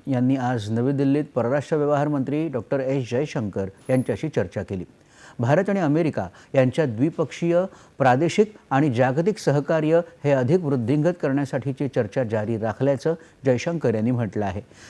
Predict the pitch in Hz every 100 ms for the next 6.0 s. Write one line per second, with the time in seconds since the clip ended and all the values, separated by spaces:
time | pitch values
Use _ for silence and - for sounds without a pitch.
0 | - 110 113 147 - 165 175 - 135 135
1 | 107 139 - 202 143 151 160 156 156 147
2 | 131 143 131 143 151 - - - 175 185
3 | 135 123 120 113 143 117 113 127 131 151
4 | 120 110 110 113 123 113 156 170 110 120
5 | 135 117 131 110 147 143 123 107 104 90